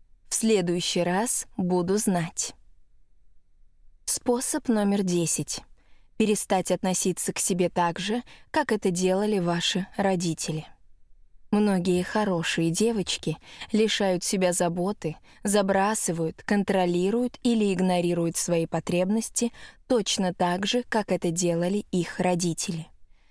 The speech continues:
Возможно, вы настолько привыкли к лишениям, что сами продолжаете обездоливать себя. Или так свыклись с тем, что на вас не обращают внимания, что сами махнули на себя рукой.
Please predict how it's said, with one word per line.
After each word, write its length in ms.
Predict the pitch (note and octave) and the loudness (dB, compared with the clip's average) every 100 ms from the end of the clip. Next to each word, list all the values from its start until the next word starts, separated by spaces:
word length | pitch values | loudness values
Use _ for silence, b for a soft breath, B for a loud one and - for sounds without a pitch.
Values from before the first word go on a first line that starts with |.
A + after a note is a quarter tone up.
| - - | -6 0
Возможно, 640 | G#3 G3 G3+ G3 G3+ G3 | 2 2 0 2 2 2
вы 100 | G#3 | 2
настолько 600 | G3+ G3 - G3 F3 F3 | 2 0 0 0 0 -2
привыкли 500 | F#3 F3 F3 - E3+ | 0 0 0 0 -2
к 80 | - | 0
лишениям, 720 | F3 E3 - A3+ G#3 E3 E3 - B B | 0 0 0 2 2 0 -4 -8 B B
что 280 | - - C4+ | -6 -2 0
сами 440 | B3 G#3+ G3+ A#3 | 2 2 2 2
продолжаете 1000 | B3+ A#3+ G3+ G3 F3+ F#3+ G3 G#3+ - A#3 | 2 0 2 2 2 0 0 0 -2 -2
обездоливать 880 | - G3+ G3 F#3 F3+ F#3 F3+ F3+ F3 | -2 -2 0 -2 0 0 0 0 -2
себя. 520 | - - E3 D#3+ D3+ - - - - - _ - - | 0 0 0 -2 -4 -12 -20 -20 -20 -20 _ -10 0
Или 260 | A#3+ A#3 | 2 2
так 340 | A#3 A#3 G#3 - | 2 0 0 -2
свыклись 600 | - G3 F#3+ F#3+ F#3+ - | -2 0 0 0 0 0
с 120 | - | -2
тем, 300 | - G#3+ E3+ | 0 0 0
что 220 | - F#3+ | -4 -2
на 140 | F#3 F3+ | 0 0
вас 200 | E3+ - | 0 0
не 120 | F3+ | -2
обращают 560 | F3+ F3+ - F3+ E3+ | 0 -2 0 -2 0
внимания, 640 | F3 F3 F3 F#3+ A#3 A#3+ A#3+ B B | 0 0 0 0 0 0 -2 B B
что 280 | - - G#3+ | -4 0 0
сами 440 | - F#3+ F3+ G#3 A#3 | 2 2 2 2 2
махнули 520 | F#3+ - F3+ F3 F3 | 0 -2 -2 0 0
на 100 | E3+ | 0
себя 340 | - E3+ E3 | -2 0 0
рукой. 420 | E3 - D#3+ E3 | -2 -4 -4 -6